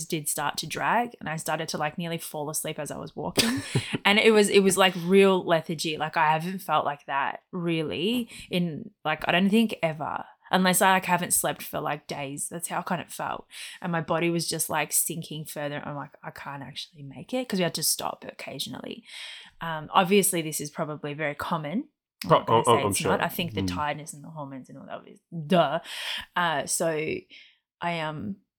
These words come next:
Speaker 1: I, in my head, I was like, "It would be so awesome if he could piggyback me,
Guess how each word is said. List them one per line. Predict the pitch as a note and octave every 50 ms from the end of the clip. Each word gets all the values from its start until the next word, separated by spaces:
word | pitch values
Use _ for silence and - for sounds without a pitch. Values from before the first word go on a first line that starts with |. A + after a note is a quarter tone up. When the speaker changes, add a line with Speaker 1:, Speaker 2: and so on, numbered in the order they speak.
| - _ -
Speaker 1:
I, | F3 F3 F3 - - -
in | A3 G3+ G3+
my | G3+ F3+
head, | - - F#3 F3 E3 F3
I | - -
was | D#3 E3 E3
like, | F3+ E3 E3 _ _ _
"It | - G3+ -
would | G3+ G3 F#3+
be | G3 F3 E3
so | - - - - - - D#3+ D#3+ -
awesome | - C#3+ C3 - - - D3 C3+
if | - E3
he | - E3+ D3
could | - - D#3 -
piggyback | - D#3 C3+ C#3+ - F2+ D3 -
me, | - -